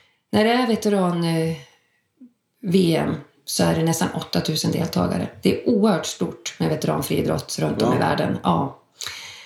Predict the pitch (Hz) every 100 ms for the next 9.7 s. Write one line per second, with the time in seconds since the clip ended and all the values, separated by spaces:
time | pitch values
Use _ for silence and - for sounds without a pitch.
0 | - - 202 208 208 233 220 226 202 175
1 | 170 - 175 - - 170 160 160 160 175
2 | 160 160 170 160 - 160 160 160 160 160
3 | - 160 175 185 165 156 170 170 160 160
4 | 156 156 - 160 160 - 180 - 165 -
5 | - _ _ _ _ _ _ - 170 165
6 | 165 180 - 214 185 175 170 170 202 180
7 | 170 - 165 170 - - - 85 85 80
8 | 170 - - - - - 160 - 165 170
9 | - - 165 143 - -